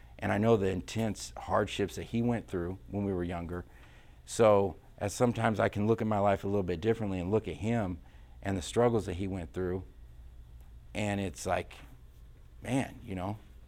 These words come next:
uh, he did it, you know, he's still going, and that, that kinda pushes me. But w-, the stories of people who, who were the underdog and just kept going and kept going,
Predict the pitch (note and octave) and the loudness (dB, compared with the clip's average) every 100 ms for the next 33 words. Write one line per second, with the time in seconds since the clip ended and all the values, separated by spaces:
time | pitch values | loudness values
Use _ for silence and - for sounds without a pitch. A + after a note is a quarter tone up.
0 | - - - - - - F#2+ G2 - - | -20 -20 -20 -20 -20 -12 -6 -6 -6 -18
1 | - - - G#2+ G#2 A2+ D#3 F2 F#2+ G#2 | -20 -20 -6 -4 0 2 2 0 -2 -4
2 | C3+ - C3+ A2 G#2+ C#3+ G#2 G2 - F#2+ | -4 -4 0 2 2 0 0 -4 -4 -2
3 | G2+ A2 - G#2+ G#2+ F#2+ - G2+ - F2+ | -2 -2 -4 -6 -4 -8 -4 -6 -6 -8
4 | G2 F#2 F#2+ E2 - - - - - D#2 | -6 -4 -4 -6 -12 -20 -20 -20 -14 -8
5 | A#2+ B2 A2+ A#2 - D#3+ E3 C#3 A#2 G#2+ | -4 -2 0 0 4 8 8 6 4 0
6 | F2+ - - - - - - - - C#3+ | 0 -8 -20 -20 -20 -20 -20 -20 0 4
7 | C3+ C3 A2 B2 A2+ G#2+ - - - B2 | 6 6 6 6 6 2 -4 -14 2 4
8 | A2+ A#2 G#2+ A2 G#2+ G#2 G#2+ G#2 A2 A2 | 8 8 6 0 0 2 2 2 2 -2
9 | - - - - G2 F2+ G2+ - A#2+ A2+ | -16 -20 -20 -4 -2 0 -4 -2 2 2
10 | G2+ G#2 A2 A2 - A2 F#2 G#2 G#2+ G2+ | 4 0 0 -2 -2 -2 -2 -2 -2 -4